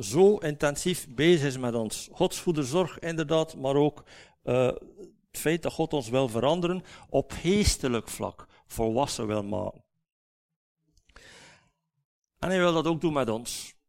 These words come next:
En God zal daar, ik geloof dat echt, alles in het werk stellen om jou en mij echt indringend te veranderen, broers en zussen. Hij zal daar alles aan doen. Kijk een keer naar Paulus. Wat heeft God toegelaten in het leven van Paulus? Weet er dat iemand?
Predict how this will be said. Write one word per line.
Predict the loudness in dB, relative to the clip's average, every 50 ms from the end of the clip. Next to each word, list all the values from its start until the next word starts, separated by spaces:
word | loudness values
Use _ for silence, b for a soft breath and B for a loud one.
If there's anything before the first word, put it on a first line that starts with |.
| _ _
En | _ -10 -4
God | -4 -4 -2 -4
zal | -2 2 2 2 4
daar, | 4 4 2 2 2 -2 -6
ik | -8 -8 -6
geloof | 0 4 4 4 6 4
dat | 2 4 4
echt, | 4 2 2 -2 -12 -6 2
alles | 4 4 4 4 2 0 -6 -8
in | -8 -6 -6
het | -6 -6 -2
werk | 0 0 0 0
stellen | -4 -8 -4 -2 0 2 2 0 -2 -6 b b b b b _
om | -6 -6 -4 -2 0
jou | 2 4 4 4 4 4 0 -4
en | -8 -12 -10 -6 -4
mij | -4 -2 -2 -4 -6 -8 _ _ _ _ _ _
echt | -6 -6 -6 -6 -14 -14
indringend | -10 -10 -8 -8 -6 -6 -6 -6 -8 -12 -14 _
te | -6 -6
veranderen, | -4 -2 -2 -2 -2 -4 -6 -8 -8 -6 -6
broers | -4 -4 -4 -4 -4
en | -4 -6 -6
zussen. | -6 -10 -10 -10 -12 -16 -20 -20 _ _ _
Hij | _ -16 -8
zal | -6 -4 -4
daar | -2 -2 -2
alles | -2 -2 -2 -4 -6
aan | -6 -8 -6 -6
doen. | -6 -8 -8 -10 -10
Kijk | -8 -8 -8 -8
een | -10 -10
keer | -10 -8 -6
naar | -8 -8
Paulus. | -4 -4 -2 -2 -2 -2 -4 -6 -10 -16 -18 _ b b b b b b b b
Wat | -4 -4 -4
heeft | -4 -6 -6 -8 -6
God | -6 -6 -6 -6 -8 -4
toegelaten | -2 -2 0 -2 -2 -4 -4 -6 -8
in | -10
het | -10 -10 -8
leven | -6 -6 -6 -6 -8
van | -10 -10 -10 -6
Paulus? | -4 -2 -2 -2 -4 -6 -4
Weet | -6 -6 -6 -6
er | -6
dat | -8 -6 -6
iemand? | -6 -6 -6 -8 -10 -10 -14 -18